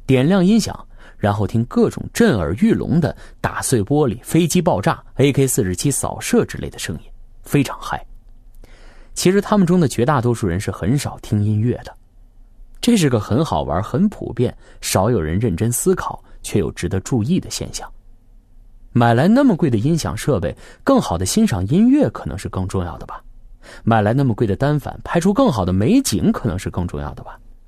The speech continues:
买来那么贵的一辆好车，更方便的出行可能是更重要的吧？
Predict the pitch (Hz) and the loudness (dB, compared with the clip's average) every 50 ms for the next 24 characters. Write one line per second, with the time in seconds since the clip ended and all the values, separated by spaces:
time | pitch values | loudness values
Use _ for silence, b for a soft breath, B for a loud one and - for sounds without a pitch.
0 | _ - 101 104 104 101 110 127 147 156 127 101 - - 120 95 - - 85 117 | _ 0 2 4 4 4 4 2 2 2 0 0 0 -2 -2 -2 -2 -2 -2 -2
1 | 101 90 - - - - - - - - - 110 - - - - - - 185 131 | -2 -4 -6 -10 -14 -14 -12 -12 -8 -4 -4 -4 -4 -6 -16 -12 -2 0 0 0
2 | 101 - - 165 185 190 - - - 64 - - - - 214 220 196 - - 107 | 0 -2 -2 0 0 0 0 -2 -6 -6 -10 -12 -6 -2 -2 0 0 -2 -2 0
3 | 170 202 - - - - 95 - - - - 95 - - - 76 76 - - - | 0 0 0 -4 -10 -10 -8 -8 -10 -6 -6 -6 -6 -6 -8 -10 -10 -10 -12 -14
4 | - - - - | -14 -16 -16 -18